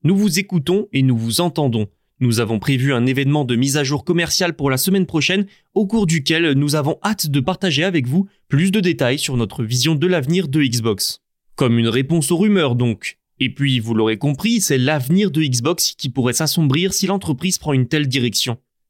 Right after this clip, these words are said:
Cela signifierait que Microsoft se concentrerait sur une activité d'éditeur de jeux. À partir de ce moment-là, l'existence des consoles Xbox a-t-elle encore du sens ? Ce qui est certain, c'est que Microsoft pourrait devenir le plus gros éditeur du monde, et que ça serait logique.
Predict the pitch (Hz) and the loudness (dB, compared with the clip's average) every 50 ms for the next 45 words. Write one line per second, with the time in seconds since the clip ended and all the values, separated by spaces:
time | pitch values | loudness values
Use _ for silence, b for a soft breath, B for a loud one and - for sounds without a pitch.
0 | _ _ _ - - - 185 190 185 180 - 202 196 196 190 - - 196 220 - | _ _ _ -4 0 2 2 2 2 2 2 2 2 2 2 0 0 0 0 0
1 | - 160 139 143 135 - 151 151 139 - 208 214 - - - - 185 185 165 170 | 2 2 2 2 2 0 -2 -2 0 0 -2 -2 -2 -6 -6 -4 -2 -2 0 0
2 | 156 - 165 151 131 - 160 156 190 214 190 - 160 147 135 143 139 139 - 143 | 0 0 0 -2 0 -2 0 0 0 0 0 0 2 2 2 0 -2 -4 -4 -4
3 | 135 135 196 208 170 139 120 175 185 151 135 131 117 - 175 190 175 147 147 135 | -2 0 0 0 0 0 0 0 0 2 0 0 0 0 0 0 0 2 2 2
4 | 123 117 117 107 101 - _ _ _ _ 127 127 - 131 120 123 - 160 139 123 | 2 2 0 -2 -2 -6 _ _ _ _ -4 -2 -2 -2 -2 0 0 0 0 0
5 | 117 - - 143 139 131 127 127 127 131 139 170 214 226 202 175 165 143 135 135 | 0 -2 0 0 0 2 2 2 2 2 2 2 2 2 2 2 2 0 0 0
6 | 139 131 - - 202 226 202 160 151 135 143 143 135 - 139 123 117 117 113 151 | -2 -2 -2 0 0 0 0 0 -2 -2 -2 -2 0 0 0 0 0 0 -2 -2
7 | 196 196 - - - 147 139 185 196 185 165 143 131 208 190 147 143 139 127 - | -2 -2 -2 -4 -4 -4 -2 0 0 0 0 0 0 -2 -2 0 -2 -2 -2 0
8 | 151 131 113 110 - - - - _ _ _ _ _ _ - - 131 127 - - | -2 -2 -2 -4 -6 -10 -12 -14 _ _ _ _ _ _ -4 -2 -2 -2 0 0
9 | 127 123 - - 156 139 - - 214 240 214 - 165 135 - 135 120 117 123 113 | 0 0 0 0 -2 -2 -2 -2 -2 0 0 0 -2 -2 0 0 0 0 0 -2
10 | - 143 135 - 214 208 - - _ 165 156 156 131 139 135 165 190 185 156 135 | -2 -4 -2 -2 -2 -2 -4 -6 _ -2 0 0 0 0 0 0 0 0 0 -2
11 | 139 156 170 147 131 127 170 208 175 165 147 143 135 139 190 180 156 165 190 196 | -2 -4 -6 -4 -2 0 0 2 2 0 0 -2 -2 -2 -2 -2 0 2 2 2
12 | 190 151 123 117 b b b b - 131 120 117 131 120 - 123 123 - - 185 | 4 2 0 0 b b b b -6 -6 -4 -2 -2 -2 0 -2 -2 -2 -2 0
13 | 180 170 147 139 139 135 127 123 - 147 131 - - - | 0 2 2 2 4 2 2 2 0 -2 -2 -4 -8 -8